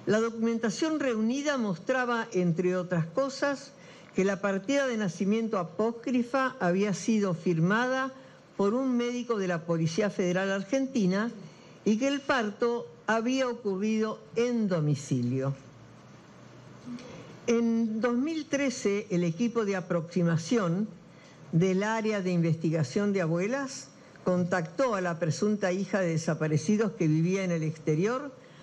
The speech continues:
para invitarla a realizarse el examen de A D N.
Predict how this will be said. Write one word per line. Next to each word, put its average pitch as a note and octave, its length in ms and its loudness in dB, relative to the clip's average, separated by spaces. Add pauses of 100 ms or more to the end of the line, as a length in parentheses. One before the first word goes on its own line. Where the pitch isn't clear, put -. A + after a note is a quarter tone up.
(140)
para F#3+ 180 2
invitarla A3 1000 0
a F3+ 100 0
realizarse F#3 960 0
el D#3 140 4
examen F3 640 2
de D#3+ 300 2
A D#3+ 200 4
D D3+ 380 2
N. B2 420 2